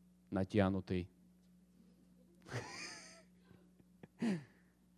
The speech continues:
Я вам серьезно говорю. Обыкновенный человек. Ничего не могло способствовать тому, чтобы я там был каким-то великим или что-то.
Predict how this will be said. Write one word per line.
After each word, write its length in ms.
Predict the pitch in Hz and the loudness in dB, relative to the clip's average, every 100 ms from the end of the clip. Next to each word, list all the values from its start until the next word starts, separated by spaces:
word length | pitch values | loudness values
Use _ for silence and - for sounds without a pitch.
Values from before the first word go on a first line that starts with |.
| - | -6
Я 80 | 123 | 0
вам 120 | 139 | 4
серьезно 480 | 143 180 180 165 139 | 6 6 6 6 6
говорю. 300 | 123 107 98 - - - - - - _ - | 2 -4 -10 -18 -20 -20 -20 -20 -20 _ -8
Обыкновенный 640 | 127 170 185 202 214 196 | 4 4 8 6 6 4
человек. 360 | 175 190 190 147 | 2 2 2 6
Ничего 540 | 156 208 247 - 247 233 | 12 12 12 12 6 6
не 100 | 208 | 4
могло 240 | 190 190 | 6 6
способствовать 600 | - 175 202 156 - 151 | 6 4 4 4 4 4
тому, 240 | - 180 175 | 6 6 6
чтобы 320 | - 147 131 - - - - - | 6 8 6 4 -20 -20 -18 8
я 200 | 135 151 | 10 12
там 180 | 143 | 8
был 220 | 123 131 131 | 4 2 0
каким-то 360 | 120 135 127 | 0 -2 0
великим 540 | 117 123 143 147 135 127 | 2 8 10 10 6 2
или 60 | |
что-то. 380 | 123 151 143 127 | 4 4 4 2